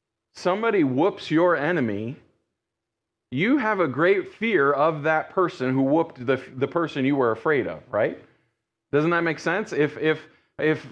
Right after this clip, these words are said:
you know, if I have something that I'm afraid of and something bigger comes along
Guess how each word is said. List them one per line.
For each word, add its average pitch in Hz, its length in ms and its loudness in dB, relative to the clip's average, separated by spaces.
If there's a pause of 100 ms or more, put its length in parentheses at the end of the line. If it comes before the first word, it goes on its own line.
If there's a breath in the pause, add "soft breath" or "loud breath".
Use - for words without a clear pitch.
you 143 120 0
know, 143 180 2
if 135 180 -2
I 175 160 2
have 202 240 0
something 190 420 0
that 151 140 2
I'm 143 140 2
afraid 190 400 4
of 131 240 4
and 131 100 0
something 170 400 0
bigger 202 420 2
comes 147 280 -4
along 120 520 0